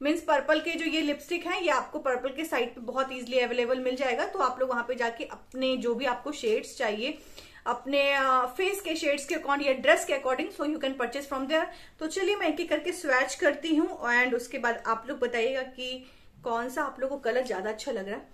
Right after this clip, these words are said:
सबसे पहले जो मैं जिस कलर को स्वैच करने वाली हूँ, वो है शेड नंबर टू, Spin the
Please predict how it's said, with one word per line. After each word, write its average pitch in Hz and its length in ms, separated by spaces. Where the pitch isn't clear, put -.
सबसे 330 280
पहले 330 300
जो 330 120
मैं 320 180
जिस 311 160
कलर 285 240
को 302 180
स्वैच 262 360
करने 294 260
वाली 277 240
हूँ, 254 80
वो 277 160
है 285 340
शेड 269 360
नंबर 262 260
टू, 392 460
Spin 349 280
the 311 100